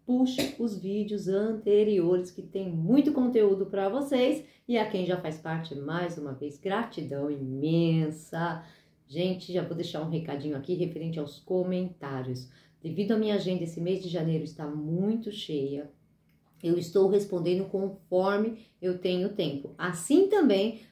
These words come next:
pra quem me procura pra consultas particulares, eu também consigo responder o seu contato nos intervalos dos atendimentos. Então, só vim deixar esse recadinho, porque às vezes pensam que eu não estou vendo os comentários, eu vejo, mas às vezes eu não consigo responder. E eu gosto de ler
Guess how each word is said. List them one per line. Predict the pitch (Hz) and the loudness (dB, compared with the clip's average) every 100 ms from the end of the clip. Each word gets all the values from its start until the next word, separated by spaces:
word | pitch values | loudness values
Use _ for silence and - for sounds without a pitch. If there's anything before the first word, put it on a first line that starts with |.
| _ | _
pra | 277 311 | -2 2
quem | 277 | 6
me | 269 | 6
procura | 240 233 208 202 | 6 2 2 2
pra | 190 | -2
consultas | 185 180 170 165 165 | -6 -8 -6 -6 -6
particulares, | - 214 247 254 220 226 196 190 190 190 190 - _ - | -2 0 0 0 -2 -2 0 0 0 -2 -4 -14 _ 2
eu | 202 247 | 4 4
também | 254 196 202 214 | 4 4 4 2
consigo | 214 208 - 170 | -2 -2 -4 -4
responder | 165 127 214 - 240 214 175 170 180 - _ _ - | -4 0 -2 0 -2 -2 0 -2 -4 -10 _ _ -16
o | 156 | -4
seu | - 196 | 0 2
contato | 220 226 220 165 156 156 - - | 0 -2 0 -2 -2 -8 -12 -14
nos | 175 165 | -10 -6
intervalos | 190 180 208 202 175 160 165 160 | -6 -4 -4 -4 -4 -2 -4 -4
dos | 160 | -4
atendimentos. | 170 165 175 175 180 165 143 139 127 - 131 - _ _ _ _ _ | -4 -6 -8 -6 -4 -2 -2 -4 -8 -8 -12 -12 _ _ _ _ _
Então, | - 156 220 - - _ | -8 -4 -4 -6 -18 _
só | _ 156 | _ -8
vim | 147 180 | -4 0
deixar | 175 175 | 0 0
esse | 165 160 | -2 -2
recadinho, | 160 156 131 123 196 196 165 | -4 -2 -4 -2 -2 -2 -4
porque | - | -6
às | 165 | -4
vezes | 175 | -4
pensam | - 180 165 | -4 -6 -4
que | 165 | -4
eu | 170 | -2
não | 170 | -2
estou | 165 170 147 | -4 -6 -2
vendo | 170 170 | -2 -4
os | |
comentários, | - 156 135 160 175 160 | -6 -6 -4 -4 -4 -2
eu | 170 | -4
vejo, | 156 190 180 | 0 0 0
mas | 180 180 | -2 0
às | 180 | -2
vezes | 165 165 | -2 -2
eu | |
não | 180 175 | -2 -2
consigo | 190 180 156 156 | -6 -8 -6 -6
responder. | 160 - 175 135 135 - | -8 -8 -6 -6 -8 -6
E | 262 | -2
eu | 233 | 0
gosto | 156 139 143 | -2 -4 -8
de | 151 | -4
ler | 147 143 139 | -2 -2 -4